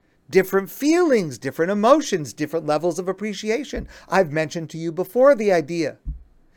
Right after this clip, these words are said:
in the Amidah, we say the paragraph, "Modim anachnu lach," "Thank you, Hashem." What a great idea. Take just a moment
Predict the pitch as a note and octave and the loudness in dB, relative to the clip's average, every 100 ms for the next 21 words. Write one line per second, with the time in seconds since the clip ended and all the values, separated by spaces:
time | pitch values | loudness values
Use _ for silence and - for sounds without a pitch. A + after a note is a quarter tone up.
0 | _ - D#3+ D3 C#3+ C#3+ D#3 D#3+ B3 C4 | _ -10 -6 -4 -2 -2 0 4 4 4
1 | F#3 - D#3+ F3+ A3+ C4+ A#3+ F#3+ B2+ B2 | 2 0 -2 -2 0 0 2 0 0 2
2 | D3+ F#3 G3 G3+ G3+ G3+ A3 A3+ C4 A#3+ | 2 4 2 2 2 2 -2 0 0 0
3 | A#3+ C#4 C#4 D#4+ A#3 - F2+ C#2+ _ _ | -2 -2 -2 -2 -2 -4 -6 -8 _ _
4 | _ _ _ _ _ _ - - _ - | _ _ _ _ _ _ -20 -20 _ -6
5 | C#3 G#2+ A#2+ B2+ D#3+ F#3 G3 G#3+ A3+ B3+ | -6 -8 -8 2 6 6 6 2 2 2
6 | G#3 - E3 C3+ G3+ G#3 - A#3 C#4 D#4+ | 2 2 -4 -2 -4 -2 -2 4 4 4
7 | C3 | -2